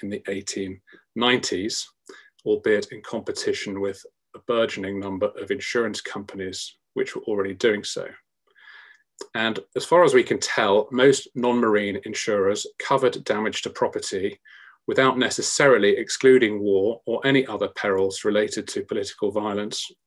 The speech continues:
although some exclusions seem to have been used on an ad hoc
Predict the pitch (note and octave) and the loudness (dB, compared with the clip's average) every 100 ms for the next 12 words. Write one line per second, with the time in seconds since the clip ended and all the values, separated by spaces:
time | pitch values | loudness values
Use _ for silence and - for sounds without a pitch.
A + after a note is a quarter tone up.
0 | _ _ _ _ _ A2+ A2 A2+ A2+ - | _ _ _ _ _ 0 4 6 4 0
1 | - - C3+ B2+ G2 - G#2 G2+ - F#2+ | -8 0 4 4 0 -4 -2 -2 -4 -6
2 | G2+ - - - - A2 - - G#2 G2+ | -6 -8 -12 -12 -10 -8 -8 -8 -4 -2
3 | G2+ G2+ G2 - - _ _ _ A2 G#2+ | 0 0 0 -2 -10 _ _ _ -8 -6
4 | G2 G#2+ G2+ - G#2+ | -6 -6 -6 -4 -4